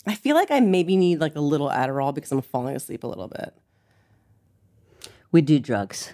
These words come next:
Speaker 1: I mean, I have Adderall.
Speaker 2: We
Speaker 1: I'm
Speaker 2: do
Speaker 1: just saying,
Speaker 2: drugs.
Speaker 1: like, I'm
Speaker 2: Yeah, yeah.
Speaker 1: kinda
Speaker 2: Pump it up.
Speaker 1: sleepy.
Speaker 2: Snort lines off of the iPad, and we'll call the dead. We'll call, what's his name? The Apple guy that's dead?
Speaker 1: Steve Jobs.
Speaker 2: Exhume him. Exhume his body.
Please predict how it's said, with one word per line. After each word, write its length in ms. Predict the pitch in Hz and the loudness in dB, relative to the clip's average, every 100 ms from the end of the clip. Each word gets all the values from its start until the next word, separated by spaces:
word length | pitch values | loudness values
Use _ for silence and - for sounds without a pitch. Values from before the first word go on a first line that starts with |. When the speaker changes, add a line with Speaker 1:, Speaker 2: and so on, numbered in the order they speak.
| 180 | 0
Speaker 1:
I 80 | |
mean, 140 | 185 180 | 2 2
I 40 | |
have 200 | 185 170 | 0 -2
Adderall. 240 | 156 135 135 | -2 -4 4
Speaker 2:
We 140 | 170 | 6
Speaker 1:
I'm 40 | 151 | 6
Speaker 2:
do 120 | 135 | 2
Speaker 1:
just 100 | 143 | 4
saying, 140 | 110 101 | 2 0
Speaker 2:
drugs. 80 | 135 | -6
Speaker 1:
like, 140 | 127 | -10
I'm 80 | 143 | 0
Speaker 2:
Yeah, 80 | 147 | 2
yeah. 140 | 110 151 | 2 -2
Speaker 1:
kinda 160 | 151 | 0
Speaker 2:
Pump 160 | 170 160 | 2 2
it 140 | 151 | 2
up. 60 | - | -2
Speaker 1:
sleepy. 140 | 202 214 | -6 -10
Speaker 2:
Snort 460 | - 247 277 320 247 | -2 4 6 6 4
lines 480 | 220 214 247 285 - - | 4 4 2 0 -4 4
off 300 | 196 202 - | 4 4 2
of 140 | 202 | -6
the 120 | 190 | -6
iPad, 680 | 135 139 147 214 220 254 277 - _ _ | -2 0 0 4 6 6 2 -4 _ _
and 220 | 220 202 | 2 4
we'll 180 | 185 185 | 4 4
call 500 | - 170 196 202 254 | 2 2 4 6 4
the 160 | 196 233 | 0 -4
dead. 480 | 160 180 165 180 - | 4 6 6 4 -2
We'll 260 | 170 185 175 | 0 0 0
call, 420 | 208 185 190 180 | 0 4 4 4
what's 240 | 208 226 | 0 0
his 200 | 302 269 | -4 -4
name? 340 | 285 294 311 277 | -4 -2 -2 -2
The 140 | - | -2
Apple 300 | 202 226 277 | -4 -4 -2
guy 240 | 254 285 | 2 0
that's 220 | 254 190 - | 0 -4 -4
dead? 400 | 160 185 254 - | -2 0 -2 -10
Speaker 1:
Steve 220 | - 202 | 2 2
Jobs. 400 | 165 165 170 - - | 4 2 0 -8 2
Speaker 2:
Exhume 480 | 202 175 196 269 349 | 2 4 2 4 4
him. 420 | 277 175 117 262 - _ _ | 4 0 0 -4 -8 _ _
Exhume 400 | 196 180 - 233 | 0 2 4 4
his 120 | 302 247 | 4 2
body. 520 | - 214 117 233 - | 2 2 0 -6 -10